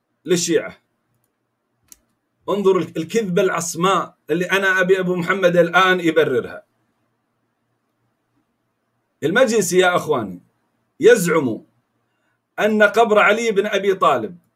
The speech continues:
انظروا يا أخواني القصة اللي قريتها لكم قبل شوي، سالفة الظبية. شنو هي سالفة الظبية؟ شوفوا سالفة الظبية يا أخواني، هذه بحار الأنوار،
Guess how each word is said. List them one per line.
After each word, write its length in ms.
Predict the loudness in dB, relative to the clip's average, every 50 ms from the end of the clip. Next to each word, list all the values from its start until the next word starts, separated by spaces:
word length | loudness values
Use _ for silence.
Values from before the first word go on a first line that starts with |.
| _ _ _ _ _ _ _ _ _ _ _ _ _ _ _ _ _ _ _ _ _ _ _ _ _ _ _ _ _ _ _ _ _ -6
انظروا 280 | -4 -2 0 2 2 2
يا 80 | 0 -2
أخواني 300 | -4 -4 -4 -4 -4 -4
القصة 300 | -4 -6 -6 -6 -6 -6
اللي 200 | -6 -2 0 0
قريتها 260 | 0 0 0 -2 -2
لكم 320 | -2 -2 -6 -4 -2 -2
قبل 160 | -2 -2 -4
شوي، 180 | -4 -4 -4 -4
سالفة 340 | -2 -2 -2 -2 -2 -4 -2 -4
الظبية. 480 | -4 -2 -2 -4 -4 -6 -10 -12 -16 _ _ _ _ _ _ _ _ _ _ _ _ _ _ _ _ _ _ _ _ _ _ _ _ _ _ _ _ _ _ _ _ _ -12
شنو 220 | -6 -2 2 2
هي 60 | 2
سالفة 400 | 2 2 2 2 2 2 2 0 0
الظبية؟ 560 | -2 -2 -2 -2 0 0 0 0 0 -2 -12 _ _ _ _ _ _ _ _ _ _ _ _ _ _ _ -6
شوفوا 280 | 0 0 2 2 0 -2
سالفة 360 | 0 0 0 0 0 -2 -2 -2
الظبية 340 | -2 0 0 -2 0 0
يا 40 | 0
أخواني، 400 | 0 -2 -8 -12 -12 -12 -14 -18 _ _ _ _ _ _ _ _ _ _ _ _ _ _ _ _ _ _ _ _ _ _ _ 0
هذه 120 | 2 2
بحار 300 | 2 2 2 2 0 0
الأنوار، 560 | 0 -2 -2 -2 0 0 0 0 -2 -4 -6